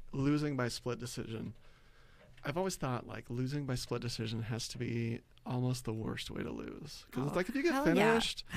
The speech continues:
Speaker 2: <laughs>
Speaker 1: sure, you get finished, you get clipped, you get caught, whatever. But, like, when you're standing there and it's like, "Okay, the judges," and then you hear one call for Vita, you hear one call for Anastasia.
Speaker 2: Yeah.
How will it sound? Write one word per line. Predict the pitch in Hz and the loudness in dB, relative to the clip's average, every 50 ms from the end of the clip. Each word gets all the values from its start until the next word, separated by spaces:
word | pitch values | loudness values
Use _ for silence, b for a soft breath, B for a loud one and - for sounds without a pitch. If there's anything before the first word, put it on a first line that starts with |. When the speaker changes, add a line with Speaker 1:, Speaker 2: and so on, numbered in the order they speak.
| B B | B B
Speaker 2:
<laughs> | B B 403 - - - | B B 12 12 12 10
Speaker 1:
sure, | - - 196 208 202 | 12 12 10 12 12
you | - 175 165 165 | 10 10 10 10
get | 156 170 - - | 8 8 6 6
finished, | - 147 135 139 147 139 - - | 4 2 4 4 4 4 4 4
you | 143 | 4
get | 135 143 - | 4 4 2
clipped, | - - 123 120 - - | 2 0 0 0 0 0
you | 123 | 2
get | 120 123 123 - | 2 2 0 0
caught, | - - 120 117 - | 0 2 2 2 2
whatever. | 120 117 110 113 117 110 110 110 | 2 0 2 2 2 2 0 0
But, | 107 117 110 | 0 0 0
like, | 113 120 - | 0 0 0
when | 131 135 | 0 0
you're | 160 196 | 0 0
standing | - - - 139 - 135 139 139 | 0 0 0 0 2 2 2 2
there | 139 143 143 139 | 2 2 2 0
and | 131 | 0
it's | 131 - - | -2 -4 -4
like, | - - - - - b b b b b b b | -4 -4 -4 -4 -8 b b b b b b b
"Okay, | - 127 131 | 4 4 6
the | 120 127 | 4 4
judges," | 123 131 135 131 123 123 123 127 120 - - b b b b b b | 4 6 6 6 6 4 2 -2 -2 -4 -8 b b b b b b
and | 107 107 | 2 4
then | 113 | 6
you | 120 | 6
hear | 131 127 127 | 8 8 8
one | 123 127 127 131 | 8 6 6 4
call | - 147 135 127 123 | 4 4 4 4 4
for | - 139 | 2 0
Vita, | 127 123 117 120 113 120 117 - b b b b b b | 0 2 2 2 0 -2 -4 -6 b b b b b b
you | 113 113 | -4 -2
hear | 117 117 117 | 0 0 2
one | 117 117 120 | 2 2 0
call | 120 - 127 123 120 | 0 0 0 0 2
for | 117 120 | 2 2
Anastasia. | 117 113 113 117 - - 120 113 110 110 110 - | 2 2 2 0 0 2 2 2 2 0 0 2
Speaker 2:
Yeah. | 110 113 110 | 2 2 0